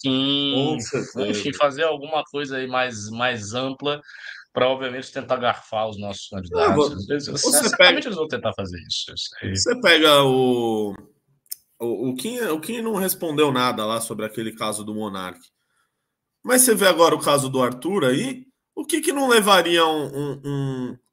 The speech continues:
Speaker 2: um outro lacrador de entrar com uma denúncia contra o Kim às vésperas da eleição sobre esse assunto?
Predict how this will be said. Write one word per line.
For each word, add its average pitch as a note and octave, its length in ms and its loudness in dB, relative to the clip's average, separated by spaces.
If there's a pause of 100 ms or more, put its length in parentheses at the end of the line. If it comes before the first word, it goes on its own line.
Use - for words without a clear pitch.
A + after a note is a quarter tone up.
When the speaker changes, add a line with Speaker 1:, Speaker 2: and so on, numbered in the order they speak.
Speaker 2:
um F3 120 -6
outro E3+ 340 4
lacrador D3+ 920 0 (340)
de F#3+ 180 -4
entrar G3 340 2
com G3+ 100 -8
uma F3 140 2
denúncia D3+ 840 -2 (560)
contra D#3 300 -6
o C#3+ 60 -8
Kim D3+ 220 -4
às C3+ 140 -2
vésperas C3+ 460 -2
da C3 80 -2
eleição B2+ 420 -2
sobre B2 280 -6
esse B2 120 -4
assunto? A#2 380 -10